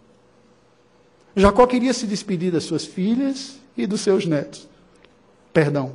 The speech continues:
Labão. Obrigado, Vitória. Ela foi assim, né?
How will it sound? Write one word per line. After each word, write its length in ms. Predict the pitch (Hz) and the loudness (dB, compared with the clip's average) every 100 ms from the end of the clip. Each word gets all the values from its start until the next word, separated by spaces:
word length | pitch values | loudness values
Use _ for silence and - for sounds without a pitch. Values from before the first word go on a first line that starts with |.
| - | -2
Labão. 480 | 160 156 156 143 123 | 0 2 2 -2 -4
Obrigado, 460 | 156 151 143 143 131 | -2 2 2 0 -2
Vitória. 340 | 135 151 143 | -6 -6 -8
Ela 260 | 143 160 - - - - _ | -6 -6 -8 -20 -20 -20 _
foi 100 | 151 | -8
assim, 160 | - 151 | -8 -6
né? 260 | 156 175 | -4 -4